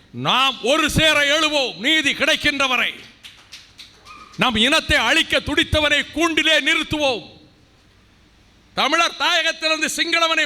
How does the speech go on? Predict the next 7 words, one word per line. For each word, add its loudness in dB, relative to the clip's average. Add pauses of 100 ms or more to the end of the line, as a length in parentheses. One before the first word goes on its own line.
வெளியேற்ற 2 (160)
ஏற்பாடு -2 (100)
செய்வோம். -2 (1300)
அந்த 0 (120)
நாள் 2 (160)
உருவாகும், 0 (140)
மலரும். -2